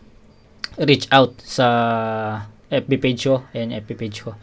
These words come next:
So, ayun. Ah, Serdeo versus Sequence, hindi ko na patatagalin, hindi na ako magbibigay ng insights.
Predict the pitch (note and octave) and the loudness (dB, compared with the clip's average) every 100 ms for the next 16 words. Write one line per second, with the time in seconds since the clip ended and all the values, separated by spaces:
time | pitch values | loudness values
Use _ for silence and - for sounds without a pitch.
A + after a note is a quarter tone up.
0 | - - - - - E3 E3 G3 B3+ E3 | -20 -20 -20 -8 4 6 8 10 8 8
1 | - - - F3 D#3+ D#3 D3+ D3+ - F3+ | 0 -20 -2 8 10 10 8 4 4 4
2 | F3 F#3 F#3+ E3+ E3+ F#3 E3 E3+ F3+ F3+ | 6 6 8 6 6 2 0 4 6 4
3 | F3+ - C#3 C3 C3 C#3 C3 C3 B2+ B2+ | -4 -4 -2 0 2 4 2 2 2 2
4 | C3 B2+ C3+ C#3+ A#2+ A#2 A2+ A2+ A2 A2+ | 2 4 2 2 2 2 2 0 0 0
5 | A2+ A2+ B2 A2+ G#2+ B2 B2+ B2+ - | 0 0 -2 -2 2 4 4 2 -6